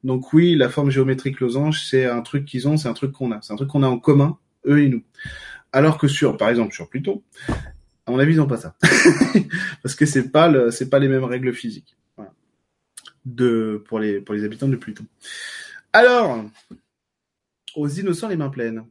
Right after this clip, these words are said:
Mais Brigitte, <laughs> je, je comprends pas ce que tu dis. Euh, tcha, tcha, tcha, tcha, tcha. Alors, euh, merde, j'ai raté. Il y a quelqu'un qui disait qu'elle était une âme. Euh, j'ai pas vu la suite.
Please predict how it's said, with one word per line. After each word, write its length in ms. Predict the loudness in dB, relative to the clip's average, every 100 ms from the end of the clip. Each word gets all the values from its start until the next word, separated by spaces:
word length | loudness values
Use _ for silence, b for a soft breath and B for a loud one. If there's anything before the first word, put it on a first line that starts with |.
| _ _ _ _ 0
Mais 100 | 2
Brigitte, 520 | 4 0 0 -2 0 0 -2
<laughs> 120 | -4 -2
je, 800 | 4 2 2 -8 -8 -8 -2 -2
je 80 |
comprends 240 | -2 -6 -4
pas 100 | -6
ce 60 |
que 80 | -6
tu 180 | -8 -6
dis. 260 | -6 -6 -6 -6 -6 -8 -12 B B 2
Euh, 1500 | 4 6 6 4 4 4 4 4 2 4 2 2 2 0 -2
tcha, 100 | -6
tcha, 140 | -8 -8
tcha, 140 | -8
tcha, 140 | -8
tcha. 340 | -8 -6 -4 -6 _ _ _ _ _ _ _ _ _ _ _ _ _ _ _ _ _ _ _ _ _
Alors, 480 | 4 6 6 2 -6 _ _ _ _ _ -16
euh, 500 | -10 -6 -4 -2 2
merde, 600 | 2 2 2 2 4 4
j'ai 120 | 2
raté. 240 | 0 2 2
Il 60 |
y 40 | 2
a 60 |
quelqu'un 240 | 0 0 -2
qui 120 | 0
disait 140 | -2
qu'elle 140 | 0 0
était 200 | 0 0
une 120 | 2
âme. 180 | 2 2
Euh, 260 | 0 -2
j'ai 80 | -4
pas 100 | -6
vu 100 | -4
la 80 | -4
suite. 360 | -6 -10 -10